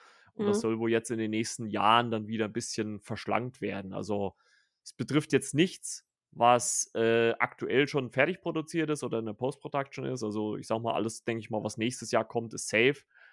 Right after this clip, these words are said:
Speaker 2: Mhm.
Speaker 1: Aber ab zwei vierundzwanzig könnte es schon noch mal sein, dass da das eine oder andere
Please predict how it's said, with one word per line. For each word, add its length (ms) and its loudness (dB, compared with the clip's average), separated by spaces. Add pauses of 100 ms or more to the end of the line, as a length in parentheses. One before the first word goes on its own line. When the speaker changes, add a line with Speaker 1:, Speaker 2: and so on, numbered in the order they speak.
(160)
Speaker 2:
Mhm. 160 2
Speaker 1:
Aber 800 6
ab 280 0
zwei 240 4
vierundzwanzig 680 -2
könnte 220 -2
es 60 -8
schon 160 -4
noch 100 -4
mal 160 -2
sein, 200 -4
dass 140 -6
da 240 2
das 200 -10
eine 200 -8
oder 180 -4
andere 500 -4